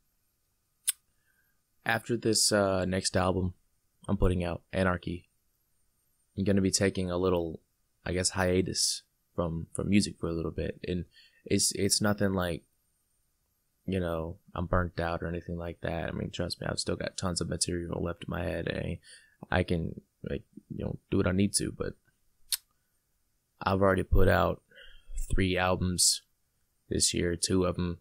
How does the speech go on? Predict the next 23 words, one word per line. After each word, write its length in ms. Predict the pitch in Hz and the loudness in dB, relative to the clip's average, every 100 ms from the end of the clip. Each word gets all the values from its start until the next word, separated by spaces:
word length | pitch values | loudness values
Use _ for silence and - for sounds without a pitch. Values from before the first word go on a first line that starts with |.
| - - _ _ _ _ | -14 -20 _ _ _ _
fifteen 360 | - 85 - 87 | -4 -4 -2 -4
plus 320 | - 90 85 | 0 0 0
songs, 540 | - 87 87 87 - - _ _ _ _ _ _ _ _ - | -2 -4 -6 -6 -6 -8 _ _ _ _ _ _ _ _ -6
and, 160 | - 87 | -2 0
uh, 220 | 87 90 | 0 0
I 60 | 87 | 0
just 200 | 87 - | 0 -2
need 120 | 87 | -2
a 40 | 87 | -2
break. 540 | 87 85 - - - - | 0 0 -2 -10 -16 -10
And 160 | - | -6
a 80 | - | -2
lot 180 | 87 90 | 0 0
of 80 | 87 | 0
stuff 280 | - 90 - | 0 0 0
has 240 | - - - 95 | -4 -4 -8 -2
happened 520 | 90 87 87 85 - - _ _ _ _ _ - | 0 2 0 -2 -8 -20 _ _ _ _ _ 2
very 180 | 92 | 4
recently 460 | 87 92 90 85 90 | 4 2 2 0 -2
in 60 | 87 | -2
my 120 | 82 | 2
personal 380 | 95 - 87 85 | 4 4 0 -2
life 420 | 87 85 - | -2 -2 -4